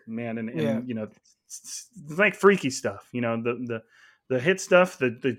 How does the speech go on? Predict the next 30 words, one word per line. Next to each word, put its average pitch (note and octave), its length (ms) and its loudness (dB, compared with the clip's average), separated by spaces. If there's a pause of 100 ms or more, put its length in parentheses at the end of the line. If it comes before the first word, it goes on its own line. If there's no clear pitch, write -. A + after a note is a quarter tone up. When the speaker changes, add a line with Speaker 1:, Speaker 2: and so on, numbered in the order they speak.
(160)
Speaker 1:
the B2 80 -6
jumping D#3 400 0
six E3 300 -4
feet E3 220 0
into E3 160 2
the C3 160 4
air D3+ 200 6
to, D3 120 2
over C#3 240 4
the B2+ 80 2
top C3+ 280 2
of C#3 120 -4
a C#3+ 40 4
dude, C#3+ 420 -2 (120)
like, G#2 180 -14 (540)
that's F3+ 240 4
some E3 120 -4
freaky C3+ 340 -6
stuff. A2 340 -6
Speaker 2:
Yeah, D3 200 -6
Speaker 1:
And C#3 120 0
then, F3 80 4
Speaker 2:
some F3+ 80 4
Speaker 1:
you E3+ 80 2
know, E3 120 2
Speaker 2:
freaky D#3 100 0
Speaker 1:
you C3+ 80 -8
got D3 100 2
Speaker 2:
stuff. C#3 160 2
Speaker 1:
his, - 80 -20